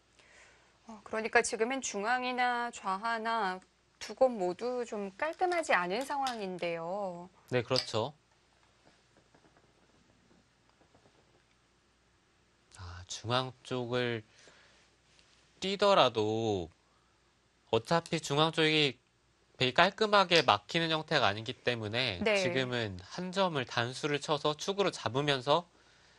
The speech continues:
Speaker 2: 그래도 한 곳이라도 깔끔하게 정리를 하겠다는 뜻입니다.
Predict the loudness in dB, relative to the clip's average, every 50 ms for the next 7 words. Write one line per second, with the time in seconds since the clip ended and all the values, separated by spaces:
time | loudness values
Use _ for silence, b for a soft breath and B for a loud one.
0 | b b b b b _ _ _ _ -20 -10 _ 0 0 2 2 2 0 0 0
1 | 0 2 0 2 2 2 2 2 2 4 4 4 4 4 2 -2 -2 0 0 -2
2 | -2 -2 -6 -6 -2 -2 -2 -2 -2 -2 -4 -4 0 0 0 0 0 -2 -6 -6
3 | -8 -8 -8 -8 -10 -8 -4 -2 -2 -2 -2 -4